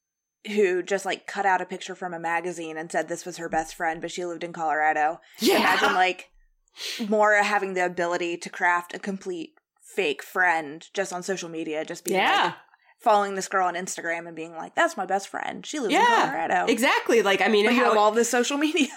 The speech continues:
Speaker 1: <laughs>
Speaker 2: h-, how easy it is to be like, "That's my boyfriend. He goes to a different school," or whatever, you know,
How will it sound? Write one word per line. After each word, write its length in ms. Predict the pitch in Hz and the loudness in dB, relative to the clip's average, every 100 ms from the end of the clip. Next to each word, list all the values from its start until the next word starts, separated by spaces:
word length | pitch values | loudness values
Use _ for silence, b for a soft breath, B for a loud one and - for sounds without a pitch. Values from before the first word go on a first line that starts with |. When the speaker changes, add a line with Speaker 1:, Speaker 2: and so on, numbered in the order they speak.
| - | -12
Speaker 1:
<laughs> 160 | - | -4
Speaker 2:
h-, 180 | 240 - | -4 -2
how 260 | 208 202 196 | 0 2 2
easy 280 | 220 196 202 | 0 0 2
it 60 | |
is 180 | 190 190 | 4 2
to 60 | 175 | 2
be 120 | 196 | 2
like, 180 | 190 190 | 2 2
"That's 260 | 339 415 | 2 2
my 140 | 294 233 | 2 0
boyfriend. 580 | 233 254 381 247 175 196 | 2 2 2 2 2 2
He 100 | 240 | 2
goes 240 | 247 226 | 2 2
to 100 | 247 | 0
a 40 | |
different 320 | 196 190 202 185 | 0 0 -2 -4
school," 600 | - 233 359 170 156 - | 0 4 4 4 0 0
or 460 | 185 175 170 165 - | 2 4 2 0 0
whatever, 380 | 208 233 285 240 | 2 4 4 4
you 100 | 240 | 2
know, 200 | 196 | 2